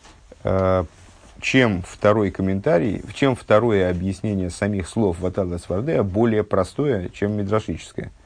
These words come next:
Э, для этого мы з-, мы заявили, что Раши смущает не только, э, там, особенность слова,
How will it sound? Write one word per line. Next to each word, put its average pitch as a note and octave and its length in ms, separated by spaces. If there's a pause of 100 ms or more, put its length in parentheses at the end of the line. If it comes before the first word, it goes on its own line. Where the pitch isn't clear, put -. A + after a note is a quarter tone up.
(460)
Э, F2 300
для G#2 280
этого E2+ 300
мы F#2 160
з-, E2 220
мы F#2 200
заявили, G2+ 480
что A2 180
Раши G2 240
смущает F#2 640
не F2 120
только, F2 500 (440)
э, G1+ 640
там, - 180
особенность E2+ 440
слова, C3 420